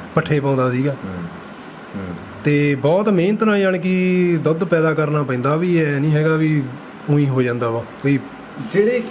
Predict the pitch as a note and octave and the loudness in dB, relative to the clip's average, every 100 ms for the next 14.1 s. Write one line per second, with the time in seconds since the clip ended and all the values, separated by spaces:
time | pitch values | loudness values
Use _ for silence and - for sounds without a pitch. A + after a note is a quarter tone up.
0 | C3+ B2+ F#3 G#3 C3+ F#3+ B3 G3 D3 B2+ | -6 0 2 2 2 2 4 4 2 2
1 | C#3 C#3 B2 G#2 G2+ F#2+ F#2 - - - | 0 0 0 2 0 -2 -4 -8 -10 -18
2 | - - - F3+ F#3 G3+ G#3 G#3+ G#3 G3+ | -20 -18 -4 0 2 4 4 4 4 2
3 | G3 F3+ E3+ F3 E3+ D#3 D#3+ D3+ - - | 0 -4 2 2 4 2 0 -2 -6 -2
4 | C3 F3 B2+ F#2+ A#2 F3 D#3+ C#3 D#3 D3 | 0 2 2 2 0 2 2 2 2 0
5 | B2 - - - - C#3 C#3 D3+ D3 C#3 | -2 -4 -14 -6 -2 -2 0 2 2 2
6 | B2+ C3 C#3+ D3 C#3 C3 A#2 B2 A#2+ A#2+ | 0 0 2 2 2 0 -2 -2 0 0
7 | A2+ - - - C#3 C3 C3 C3 C3 C3 | 0 -6 -20 -4 0 2 2 2 0 0
8 | C3 B2+ B2 C3 C3 G#2+ A#2 D3 C#3+ B2 | 0 0 0 -2 -4 -2 0 0 0 -4
9 | A2+ C3 D3+ D#3+ C#3 C3+ C3+ C3 C#3+ C#3 | -2 0 2 2 2 2 0 0 0 2
10 | C#3+ C3 D3+ F#3 A#2+ F#2+ F2+ F2 - C3 | 0 0 2 0 0 -2 -6 -8 -12 -12
11 | A#2 A2+ F3+ F#3+ - G3 G#3 G3+ G3 F3 | -10 -6 0 0 2 2 2 2 0 2
12 | F3+ E3+ E3 F#3+ G3+ F3+ D#3+ E3 F#3 - | 2 2 0 0 0 0 -2 -2 -2 -2
13 | F3 E3+ E3+ E3+ D#3+ D3+ C3 B2 A2+ A#2+ | -4 -2 0 0 2 2 0 0 -2 -2
14 | A#2+ | -6